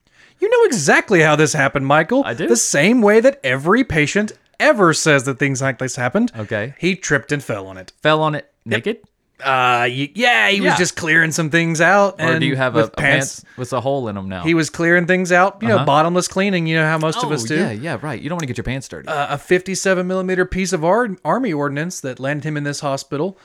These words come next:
Speaker 2: Mm-hmm.
Speaker 1: Uh, yeah, it was used by the Royal Artillery in the Second World War as anti-tank rounds.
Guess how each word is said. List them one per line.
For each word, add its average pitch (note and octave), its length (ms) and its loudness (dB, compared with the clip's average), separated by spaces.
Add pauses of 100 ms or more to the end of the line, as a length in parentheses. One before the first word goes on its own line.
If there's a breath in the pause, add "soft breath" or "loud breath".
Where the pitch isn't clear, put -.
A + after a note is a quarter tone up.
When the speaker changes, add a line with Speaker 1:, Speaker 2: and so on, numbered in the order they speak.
Speaker 2:
Mm-hmm. C#3+ 340 -10 (200)
Speaker 1:
Uh, C3+ 580 -8
yeah, F#3+ 220 -2
it F#3 140 -2
was E3 140 -4
used D4+ 400 -2
by F#3+ 120 -4
the F#3 80 -2
Royal G3+ 380 -2
Artillery F3+ 600 -4
in C#3 60 -6
the C#3+ 60 -6
Second G3 500 -8
World F3+ 260 -4
War F#3 280 -2
as D3+ 140 -6
anti-tank F3+ 720 -6
rounds. B2 560 -8